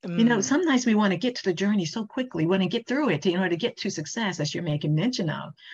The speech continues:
Speaker 1: But how do we slow down? Because we're only gonna pass this way once. You're only gonna raise a family once. <laughs> You know,
Speaker 2: Mm-hmm.
Speaker 1: the, the child's only gonna be nine one year, <laughs> or
Speaker 2: Right.
Speaker 1: ten, or twenty, or thirty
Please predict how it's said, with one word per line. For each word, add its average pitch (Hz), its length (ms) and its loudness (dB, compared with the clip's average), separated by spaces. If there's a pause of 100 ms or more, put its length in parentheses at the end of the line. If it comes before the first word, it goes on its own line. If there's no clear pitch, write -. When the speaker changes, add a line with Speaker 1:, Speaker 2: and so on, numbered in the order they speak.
(160)
Speaker 1:
But 226 120 -4
how 254 200 0
do 415 100 -4
we 415 80 2
slow 277 260 -2
down? 240 380 2
Because 202 460 0
we're - 160 -6
only 330 180 0
gonna 262 140 2
pass 226 280 -4
this 208 180 -8
way 185 120 0
once. 170 520 -6 (440)
You're 233 220 2
only 359 120 4
gonna 285 180 6
raise 240 240 4
a 208 60 0
family 202 540 2
once. 156 500 0
<laughs> - 480 0
You 226 180 0
know, 202 360 0 (100)
Speaker 2:
Mm-hmm. - 260 -4
Speaker 1:
the, 208 160 0 (200)
the 220 100 -4
child's 370 380 0
only 247 160 2
gonna 240 100 2
be 202 140 -2
nine 175 500 0 (160)
one 175 300 2
year, 240 460 0 (280)
<laughs> - 240 -6
or 190 80 2
Speaker 2:
Right. - 80 0
Speaker 1:
ten, 233 480 -6 (240)
or 214 120 -4
twenty, 214 400 -4 (160)
or 202 120 0 (200)
thirty 208 440 2